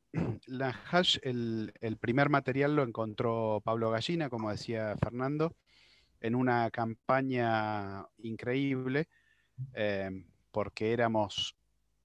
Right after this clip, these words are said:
muy pocas personas, apenas seis personas, teníamos muy pocos recursos,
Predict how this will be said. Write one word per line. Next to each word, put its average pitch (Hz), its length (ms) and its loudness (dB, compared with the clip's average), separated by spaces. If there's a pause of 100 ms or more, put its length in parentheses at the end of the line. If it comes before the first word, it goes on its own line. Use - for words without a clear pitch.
(140)
muy 160 240 0
pocas 131 280 0
personas, 143 640 0
apenas 117 340 0
seis 139 300 2
personas, 135 680 2
teníamos 117 420 0
muy 147 220 4
pocos 123 320 2
recursos, 131 840 -2